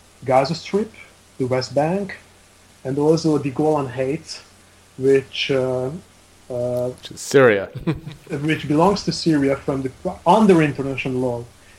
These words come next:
Speaker 1: and is still being occu-, occupied by Israel.
Speaker 2: Okay, uh, but back to Abbas. Uh, you know, he ended, or I think it was at the end of that clip,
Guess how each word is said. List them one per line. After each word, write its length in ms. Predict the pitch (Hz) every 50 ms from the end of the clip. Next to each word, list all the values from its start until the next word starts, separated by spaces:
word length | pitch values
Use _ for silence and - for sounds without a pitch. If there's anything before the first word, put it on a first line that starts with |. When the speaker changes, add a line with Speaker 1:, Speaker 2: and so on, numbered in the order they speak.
| - _ -
Speaker 1:
and 120 | 135 127 135
is 120 | 131 123
still 420 | - - - 156 143 139 131 127 123 - 147
being 220 | 123 139 131 131 131
occu-, 440 | 127 123 - - - - - -
occupied 540 | 135 123 - - 120 - 131 123 123 127 131 - - - _ _ _ - - - - -
by 160 | 127 123 123
Israel. 420 | 123 123 120 - 117 117 120 127 - - - _ _ _ _ - - - - - - - - -
Speaker 2:
Okay, 260 | 151 147 170 165 165
uh, 260 | 151 151 156 147 139
but 500 | 151 147 160 147 151 - - - - -
back 220 | - 156 165 175 -
to 160 | - 190 156
Abbas. 640 | 135 117 151 151 135 117 113 - - - - - - -
Uh, 420 | 117 120 117 113 113 113 113 117 131
you 100 | 131 135
know, 80 | 131
he 280 | 127 123 160 165 156 143
ended, 420 | 143 143 143 139 131 117 113 113
or 400 | 123 117 - 127 117 113 110 107
I 100 | 107 107
think 200 | 104 - 135 120
it 20 | 123
was 140 | 113 104
at 100 | 117 110
the 140 | - 113 113
end 120 | 113 113 110
of 100 | 107 -
that 200 | 113 101 98 -
clip, 480 | - - 110 101 107 - - - -